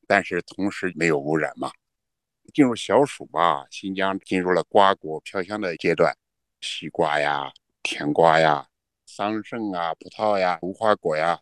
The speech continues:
每天水果不断。果园变化比较大的呢，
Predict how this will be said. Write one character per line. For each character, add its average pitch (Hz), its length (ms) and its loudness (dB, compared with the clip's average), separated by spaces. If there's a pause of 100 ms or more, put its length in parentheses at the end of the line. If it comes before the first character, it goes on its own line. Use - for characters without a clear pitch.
每 139 180 -4
天 87 380 2 (160)
水 - 200 -4
果 80 160 0
不 - 100 -16
断。 87 200 2 (800)
果 95 180 -2
园 123 380 0
变 135 220 0
化 110 200 0
比 90 140 -6
较 95 180 -2
大 107 220 0
的 90 80 -2
呢， 82 240 -8